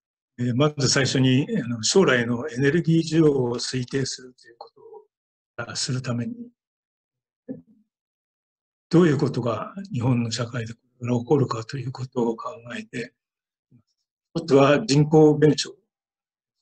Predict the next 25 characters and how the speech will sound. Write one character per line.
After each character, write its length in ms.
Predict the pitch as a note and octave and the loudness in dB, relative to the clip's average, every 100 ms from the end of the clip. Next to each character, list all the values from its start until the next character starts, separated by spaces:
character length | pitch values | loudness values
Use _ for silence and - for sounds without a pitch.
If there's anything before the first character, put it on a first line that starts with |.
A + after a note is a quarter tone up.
| - | 0
れ 60 | C#3 | 0
に 100 | B2+ | 2
伴 300 | C3+ C3+ C3+ | 2 2 0
っ 40 | |
て 240 | C3+ B2+ | -2 -4
社 140 | A2+ D3 | -2 -2
会 240 | D3 C#3+ | 0 0
の 100 | A#2+ | -2
様 280 | A2 C3+ C#3+ | -4 -4 -2
々 240 | D3 B2 | -2 -2
な 180 | A#2 A#2+ | -4 -8
活 280 | - A2 - | -8 -12 -8
動 240 | C3 C3+ C3 | -4 -2 0
の 120 | B2+ | -2
方 240 | - C#3+ | 2 2
向 200 | D3 D#3 | 2 0
性 180 | D3 D3+ | 2 2
が 160 | C3+ C3+ | 2 2
変 120 | C#3+ | -2
わ 40 | |
っ 40 | C#3 | -4
て 80 | |
く 120 | - - | -12 -16
る 60 | |
と。 100 | - | -16